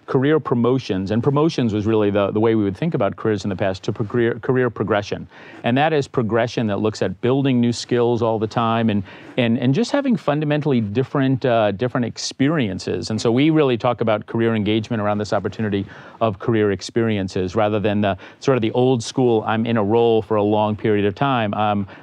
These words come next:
I'm just consistently getting new sets of experiences." And if we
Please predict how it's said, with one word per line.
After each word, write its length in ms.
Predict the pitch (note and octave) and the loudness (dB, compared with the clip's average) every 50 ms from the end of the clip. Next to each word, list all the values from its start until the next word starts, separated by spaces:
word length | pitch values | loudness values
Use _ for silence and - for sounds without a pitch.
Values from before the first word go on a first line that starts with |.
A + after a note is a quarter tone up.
| - - | -6 -2
I'm 120 | A2+ A2 | -2 0
just 200 | G#2 A#2 - - | 0 -2 -2 -2
consistently 560 | - A#2+ A2 - - C#3+ - - C3 A#2+ A2+ | -2 -2 -2 0 -2 -4 -2 -2 -2 0 0
getting 260 | G2 A2 G2+ G2+ G2+ | 0 0 0 0 0
new 140 | G#2+ A#2 C3 | 0 0 0
sets 300 | C#3 - C3+ B2 A#2 - | 0 0 -2 -2 -2 -2
of 200 | A#2 G2 F#2 G#2 | -4 -4 -4 -4
experiences." 640 | - A2+ G2+ - - - C#3 C#3+ C#3 A#2 - G#2+ F#2+ | -6 -6 -6 -4 -2 0 0 2 0 0 0 0 0
And 80 | A2 G#2+ | 0 -2
if 100 | G2 - | 0 2
we 360 | B2+ D3 F3+ F#3+ F3+ E3 | 2 2 2 2 0 -2